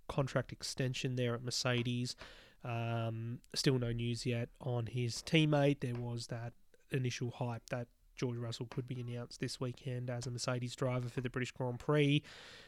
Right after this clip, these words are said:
Um, he himself is denying it, saying that nothing has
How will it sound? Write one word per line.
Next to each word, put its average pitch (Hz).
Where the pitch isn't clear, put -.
Um, 120
he 131
himself 123
is 117
denying 117
it, 123
saying 120
that 117
nothing 117
has 120